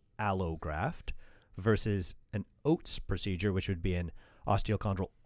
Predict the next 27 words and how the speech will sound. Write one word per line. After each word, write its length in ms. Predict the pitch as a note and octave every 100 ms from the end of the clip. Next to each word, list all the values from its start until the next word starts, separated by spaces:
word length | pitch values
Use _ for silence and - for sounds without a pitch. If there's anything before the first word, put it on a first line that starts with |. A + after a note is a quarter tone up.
| -
autograft 840 | A#2+ B2 G#2 G2+ F2 F2 - - - -
transport 520 | - G#2 F#2 - F2 -
system 400 | F#2+ D#2+ D2 D2+
or 40 |
something, 380 | - D#2+ E2 D2+ -
something 280 | - - D#2+
else. 220 | C#2+ - - - - - -
Difference 320 | C#3+ D3 -
being 240 | C#3 B2
in 120 | A#2+
that 200 | A2+ G2+
the 140 | - G2
allograft 540 | A2+ A#2+ C3 B2 A#2 -
is 100 | G#2
taken 260 | A2+ G#2+
from 180 | G#2 G2+
another 500 | F2+ F2+ G#2+ G2 F#2+ - _
human 340 | - G#2+ A2+
being 320 | G2 F#2+ G2+
who's 280 | F2+ F2 - -
donated 460 | G#2+ G2+ G#2 G#2 F#2+
their 140 | F#2+
body 420 | F2 F2 F2 G#2 C3+
for 360 | - F2 E2+ D#2+
medical 320 | F2 F#2 F2+ F#2+
purposes. 640 | F#2+ F2+ - C3 D#3+ - - - - - -
An 100 | -